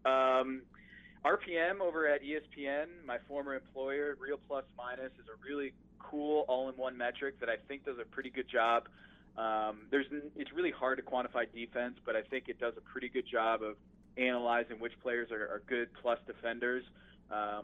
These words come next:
R P M at E S P N is a good one. Um, win shares is a solid all-in-one metric. P E R is an offensive metric. I think that's what people need to realize is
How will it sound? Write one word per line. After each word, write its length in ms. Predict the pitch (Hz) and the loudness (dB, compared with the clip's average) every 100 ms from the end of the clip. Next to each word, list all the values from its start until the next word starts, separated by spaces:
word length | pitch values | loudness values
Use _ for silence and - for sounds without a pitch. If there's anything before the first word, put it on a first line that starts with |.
| - | 2
R 140 | 139 | 4
P 220 | 143 139 | 4 0
M 160 | 131 131 | 2 2
at 140 | 120 | 0
E 100 | 120 | 0
S 80 | 123 - - | -2 -2 -6
P 100 | 120 | -4
N 140 | 117 | -4
is 140 | 117 | -4
a 40 | 117 | -6
good 220 | 117 117 | -6 -2
one. 320 | 120 120 120 120 - | 0 0 -2 -8 -10
Um, 380 | 104 104 104 107 - 92 | -6 -4 -6 -10 -16 -4
win 200 | 123 147 - | 0 0 2
shares 400 | 143 139 139 139 - | 4 6 4 2 -6
is 140 | 123 113 | -8 -8
a 60 | 107 - | -10 -2
solid 580 | 131 131 131 131 127 - - - - | 2 4 2 0 -4 -8 -18 -12 -2
all-in-one 580 | 131 131 127 127 127 | 2 2 0 -2 -2
metric. 680 | 123 120 120 131 123 - - - - - | 0 -2 0 -2 -2 -4 -18 -20 -20 -12
P 280 | - 190 175 | -8 -6 0
E 40 | 160 | 2
R 260 | 131 151 | 4 4
is 160 | 165 147 | 2 -2
an 120 | 131 120 | -8 -4
offensive 540 | 120 123 - 120 - 107 | -2 -2 -2 -10 -10 -10
metric. 340 | 110 110 113 113 | -8 -8 -8 -8
I 60 | 107 | -10
think 140 | 143 | -4
that's 180 | - 120 | -2 -2
what 100 | 123 | -4
people 240 | - 131 127 | -6 -6 -4
need 140 | 123 | -4
to 80 | 110 | -2
realize 480 | 113 117 117 110 110 | 2 4 4 2 2
is 160 | 110 | -2